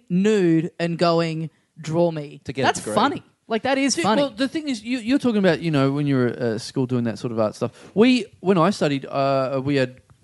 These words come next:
Speaker 3: graphic design in one lab, and then there was, like, one door that separated us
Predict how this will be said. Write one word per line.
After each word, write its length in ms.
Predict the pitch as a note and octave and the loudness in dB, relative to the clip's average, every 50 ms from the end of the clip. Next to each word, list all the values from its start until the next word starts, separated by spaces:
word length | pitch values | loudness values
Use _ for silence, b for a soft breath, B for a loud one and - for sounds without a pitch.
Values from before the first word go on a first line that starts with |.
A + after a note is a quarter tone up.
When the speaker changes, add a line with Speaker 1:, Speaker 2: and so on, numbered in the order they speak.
| F#3 C#3+ | -12 -4
Speaker 3:
graphic 240 | - E3+ E3 E3 F3 | 0 0 0 0 -2
design 320 | D3+ C#3 C#3+ C#3+ C#3 C3+ | -4 -2 0 0 0 -2
in 220 | C3 - C#3 B2+ B2+ | -2 -4 -6 -4 -2
one 240 | C3 C3+ D3+ E3 D3+ | 0 0 0 0 -2
lab, 280 | B2+ G#2+ G#2 A2 B2 - - | -2 -2 -4 -4 -6 -8 -6
and 160 | D3 D3 D3 | -4 -2 -2
then 220 | C#3+ C#3+ C#3 C3+ B B B B B - | -2 -2 -4 -6 B B B B B -4
there 100 | E3 D#3+ | -4 -2
was, 120 | D3+ D3 | 0 0
like, 100 | D#3+ C3+ | -2 -2
one 260 | B2 D3+ F3+ E3+ D#3 C#3+ | -2 -2 -2 -2 -2 -2
door 280 | B2+ D3 D#3+ D#3 C3+ | 0 0 2 2 2
that 80 | B2+ A2+ | 0 -2
separated 460 | - - C#3 - C3+ C3 C3 B2 B2 | -4 -4 -2 0 0 0 0 0 -2
us 160 | B2 - b | -4 -6 b